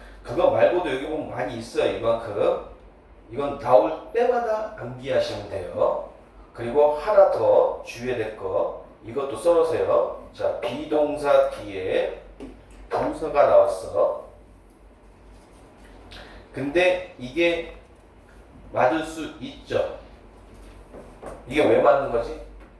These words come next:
비동사 뒤에 형용사잖아. 근데 비동사 뒤에 부사가 나와도 맞대. 그건 언제야? 여기. 여기에 형용사가 있으면. 이게 왜 그러지?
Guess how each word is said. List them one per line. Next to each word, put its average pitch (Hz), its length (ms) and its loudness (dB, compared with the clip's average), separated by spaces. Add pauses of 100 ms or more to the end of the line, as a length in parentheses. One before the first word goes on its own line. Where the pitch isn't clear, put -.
비동사 170 560 -2
뒤에 156 160 -10
형용사잖아. - 680 0 (680)
근데 - 160 -12
비동사 156 600 0
뒤에 147 280 -4
부사가 147 400 0
나와도 131 240 2
맞대. - 580 -6 (540)
그건 131 320 2
언제야? 117 480 2 (540)
여기. 120 360 -10 (1700)
여기에 120 360 -2
형용사가 - 540 2
있으면. - 320 -12 (1700)
이게 131 160 -6
왜 - 180 0
그러지? - 380 -6